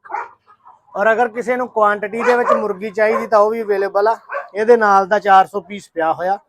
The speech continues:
ਫਾਰਮਰ ਕੋਲ, ਔਰ ਉਹ ਵੀ ਆਪਾਂ ਅਗਰ ਤੁਹਾਨੂੰ ਚਾਹੀਦਾ ਤੇ ਅਸੀਂ ਡਿਲੀਵਰ ਕਰ ਸਕਦੇ ਹਾਂ, ਜੇ ਕਿਸੇ ਨੇ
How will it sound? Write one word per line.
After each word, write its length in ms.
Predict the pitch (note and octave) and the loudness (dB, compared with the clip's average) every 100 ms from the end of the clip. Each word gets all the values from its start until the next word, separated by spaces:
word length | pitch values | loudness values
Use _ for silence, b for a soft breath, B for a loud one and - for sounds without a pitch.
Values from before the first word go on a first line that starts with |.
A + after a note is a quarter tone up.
| _ _ _ _ _ | _ _ _ _ _
ਫਾਰਮਰ 400 | E3+ E3+ E3+ F#3 | 0 0 0 -4
ਕੋਲ, 280 | F3+ G3+ G#3+ G#3 _ _ _ _ _ _ _ | -4 -2 -2 -6 _ _ _ _ _ _ _
ਔਰ 220 | D#3 F3 F3+ | -6 -2 0
ਉਹ 540 | F#3 F3+ F#3 - F3+ | 0 0 -2 -6 -8
ਵੀ 120 | G#3+ | -2
ਆਪਾਂ 280 | G#3+ G3+ G3+ | -2 0 -2
ਅਗਰ 160 | F#3+ F#3 | -2 -6
ਤੁਹਾਨੂੰ 220 | G3 F#3 | -6 -6
ਚਾਹੀਦਾ 300 | D#3+ F3+ F#3+ | -6 -6 -6
ਤੇ 160 | F#3 F#3+ | -6 -6
ਅਸੀਂ 140 | E3+ | -8
ਡਿਲੀਵਰ 300 | D#3 D#3+ F3 | -10 -6 -6
ਕਰ 200 | F3 D#3 | -4 -8
ਸਕਦੇ 440 | - D#3+ D#3+ F#3 G3 | -6 -8 -8 -8 -8
ਹਾਂ, 60 | G3 _ _ _ | -10 _ _ _
ਜੇ 180 | D3 E3+ | -10 -10
ਕਿਸੇ 240 | E3+ E3+ | -10 -10
ਨੇ 260 | F3+ F#3 | -8 -10